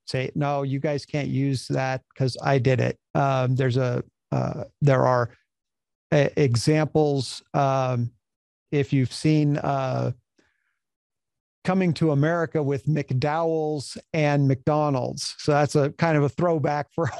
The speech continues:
<laughs> for, for people, but, um, you know, obviously there's, there's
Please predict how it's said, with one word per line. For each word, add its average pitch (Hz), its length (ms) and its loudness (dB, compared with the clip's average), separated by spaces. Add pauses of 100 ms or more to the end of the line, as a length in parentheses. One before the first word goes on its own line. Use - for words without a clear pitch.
<laughs> - 140 -20
for, - 140 2 (260)
for 175 220 0
people, 165 420 4
but, 165 260 0 (500)
um, 143 640 2 (260)
you 156 80 2
know, 139 100 0
obviously 139 460 0
there's, 127 380 -2
there's 127 260 -2